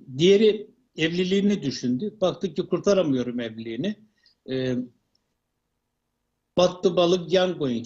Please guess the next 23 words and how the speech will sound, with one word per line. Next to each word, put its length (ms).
diye, 180
e, 580
o 240
Amerika'dayken 1120
bir 200
kızla, 540
e, 340
flört 400
edip 320
belki 340
eşini 300
aldattı, 500
belki 360
de, 260
e, 80
boşanmayı 640
hızlandırmak 800
için 440
böyle 300
bir 60
hamle 300
yaptı. 380
Bilemiyorum. 520